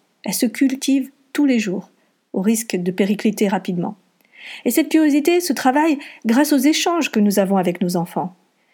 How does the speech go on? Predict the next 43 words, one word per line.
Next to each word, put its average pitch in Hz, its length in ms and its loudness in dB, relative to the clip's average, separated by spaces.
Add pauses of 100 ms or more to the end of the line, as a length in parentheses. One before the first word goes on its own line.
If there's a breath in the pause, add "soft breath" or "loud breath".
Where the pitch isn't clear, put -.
(240 loud breath)
On 254 160 6
oublie 277 280 4
donc 302 240 0
les 247 80 4
téléphones 269 400 4
portables, 262 440 2
les 226 100 2
tablettes 254 640 0
et 226 80 2
même 330 180 4
les 262 100 4
livres, 269 400 0 (100)
hein, 202 200 0 (180)
le 226 160 4
temps 339 180 0
de 269 100 2
créer 277 480 0 (140)
un 220 100 4
moment 254 520 2
de 196 160 2
réelle 233 560 2
connexion 196 600 -2 (160)
avec 185 260 -2
nos 175 180 -2
enfants. - 320 -8 (300)
En 254 100 4
résumé, 269 420 4 (340)
pour 226 160 4
aider 240 140 4
son 262 200 2
enfant 240 200 0
à 233 80 4
développer 208 380 2
sa - 140 0
curiosité, 196 600 0 (380 loud breath)
il 214 140 4
est 233 60 6
bon 269 140 4
de 285 60 2
se 233 100 0
poser 226 340 2
avec 196 300 0
lui 269 280 0